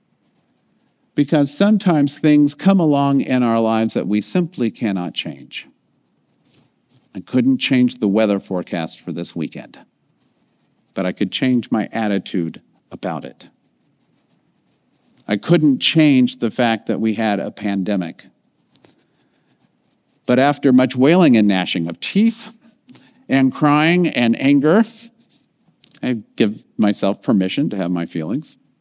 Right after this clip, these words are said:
decided to lean in, "How can this be for us?" Because I don't want to be a victim. I don't want to be a victim of the challenges that happen.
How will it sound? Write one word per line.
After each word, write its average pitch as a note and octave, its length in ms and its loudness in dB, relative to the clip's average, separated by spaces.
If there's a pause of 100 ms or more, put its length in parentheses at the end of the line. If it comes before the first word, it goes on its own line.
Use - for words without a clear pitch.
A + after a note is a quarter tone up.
(1400)
decided B2+ 520 -2
to C3+ 80 -4
lean A2 240 2
in, G2 120 0
"How A2+ 220 -4
can A#2+ 260 0
this G2 200 -2
be G#2 160 -2
for F#2 320 -4
us?" - 360 -10 (2250)
Because A2+ 160 -2
I D3 100 0
don't F3 140 0
want B2 120 2
to C3 60 2
be C#3 140 2
a D3+ 60 2
victim. B2+ 480 -6 (1400)
I G#2 60 -4
don't C#3+ 120 4
want F3 140 6
to D#3 40 6
be A#2+ 140 4
a G2+ 60 4
victim F#2+ 360 -2
of E2+ 80 -2
the F2+ 60 -6
challenges D#2+ 580 -8
that - 140 -14
happen. - 380 -16